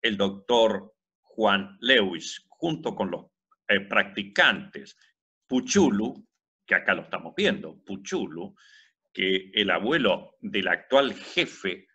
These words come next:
de nuestra, de nuestra división de diabetología del Hospital de Clínicas, y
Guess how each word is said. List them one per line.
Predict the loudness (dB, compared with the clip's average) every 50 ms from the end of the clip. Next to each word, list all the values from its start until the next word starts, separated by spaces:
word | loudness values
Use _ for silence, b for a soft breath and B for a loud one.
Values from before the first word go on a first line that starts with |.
| _ _ _
de | -14 -6 -2 -2 -2 -2 -4 -8 _ _ _
nuestra, | -18 -16 -12 -8 -6 -6 -6 -8 -10 _ -4 -2 -2 -2 -4 -8 -12 -14 -16 -20 -20 _ _ _ _ _ _ _ _ _ _ _ -10
de | -10 -10 -8
nuestra | -6 -8 -8 -8 _ -8 -4 -2 -2 -2 -4 -6
división | -10 -12 -14 -12 -10 -10 -8 -4 -2 -2 -2 -2 -4 -6
de | -10 -12
diabetología | -12 -12 -12 -14 -14 -14 -14 -14 -14 -16 -20 -14 -8 -4 0 0 0 0 -2 B B B B B B
del | -8 -6 -4 -4
Hospital | -6 -6 -8 -12 -12 -8 -6 -6 -6 -4 -6
de | -10 -10 -8
Clínicas, | -6 -4 -2 0 0 0 0 -2 -4 -4 -6 -6 -6 -8 -10 B B B B B B B _
y | -4 -2 -2 -2 -2 -6 -12 _